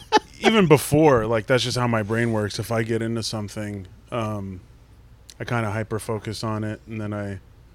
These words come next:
yeah, like, you know, I've done that with hobbies and stuff. And then when you were doing this, it just, there's so much to it that, you know,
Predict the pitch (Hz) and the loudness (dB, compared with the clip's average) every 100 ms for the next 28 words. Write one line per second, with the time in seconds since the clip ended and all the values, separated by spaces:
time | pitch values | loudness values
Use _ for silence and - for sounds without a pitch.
0 | - - - - - - - - - 185 | -20 -20 -20 -20 -20 -20 -20 -16 -6 -6
1 | - - - - 101 - 127 113 92 - | -6 -12 -12 -8 -8 -8 -8 -6 -8 -12
2 | - - 101 95 107 107 101 80 101 98 | -20 -16 -14 -4 -2 -2 -4 -6 -8 -10
3 | - - 107 98 110 104 104 104 104 - | -12 -8 -4 -4 -6 -8 -10 -12 -10 -8
4 | 110 117 - 104 107 110 117 120 117 120 | -8 -8 -8 -6 -4 0 2 2 2 2
5 | 113 110 123 - 104 107 98 - - - | 2 0 -2 -4 -6 -6 -6 -10 -18 -20
6 | - - 120 117 151 151 139 113 - - | -20 -2 2 6 10 10 8 2 -2 -2
7 | 147 160 101 - - - 113 98 - 113 | 2 2 2 -4 -14 -6 -4 -4 -4 -6
8 | 104 95 | -6 -6